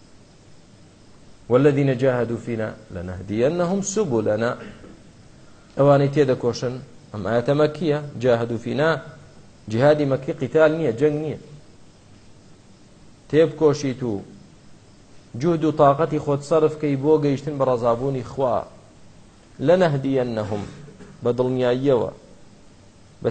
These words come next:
تەکیدیەوە خوای گەورە دەفەرمێ ئێمە هیدایەتیان دەین بۆ ڕێگا-، ڕێگای خۆمان. سبلنا. دیقەت بدەنێ لەم ئاەتە سبلنا، لە ئاەتەکەی تریش سبل السلام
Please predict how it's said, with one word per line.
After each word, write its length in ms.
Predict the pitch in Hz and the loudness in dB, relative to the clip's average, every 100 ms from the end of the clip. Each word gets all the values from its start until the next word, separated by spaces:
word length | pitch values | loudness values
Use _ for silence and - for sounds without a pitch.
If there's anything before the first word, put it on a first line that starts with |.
| - | 0
تەکیدیەوە 560 | 120 123 120 123 123 113 | -2 -2 -4 0 0 0
خوای 180 | 123 117 | -2 -2
گەورە 140 | 110 | -4
دەفەرمێ 300 | 107 110 110 101 | -4 -6 -6 -4
ئێمە 160 | 120 110 | -4 -4
هیدایەتیان 500 | 110 104 117 - 139 143 | -2 0 0 0 -4 -2
دەین 120 | 165 147 | -4 0
بۆ 80 | 131 | 0
ڕێگا-، 320 | 110 107 107 - - - - - - - | 0 -2 -6 -12 -20 -20 -20 -20 -20 -4
ڕێگای 240 | 117 110 107 | 0 2 0
خۆمان. 300 | - - - - - | -2 -8 -10 -14 -10
سبلنا. 480 | 131 135 - - - - - - - - - - - - - | -6 -4 -4 -8 -14 -20 -20 -20 -20 -20 -20 -20 -20 -16 -6
دیقەت 280 | 139 147 170 156 | -4 0 -2 0
بدەنێ 280 | 156 147 127 | 0 2 2
لەم 120 | 156 170 | 0 0
ئاەتە 320 | 156 143 139 143 147 | 2 2 0 -4 -4
سبلنا، 540 | 139 151 135 123 110 110 | -2 0 2 0 0 2
لە 40 | 123 | 4
ئاەتەکەی 400 | 135 135 143 156 | 4 2 -2 -6
تریش 180 | 151 135 - | -4 -6 -4
سبل 260 | 156 147 139 | -2 2 2
السلام 680 | 131 147 135 143 170 170 | 2 0 4 6 6 4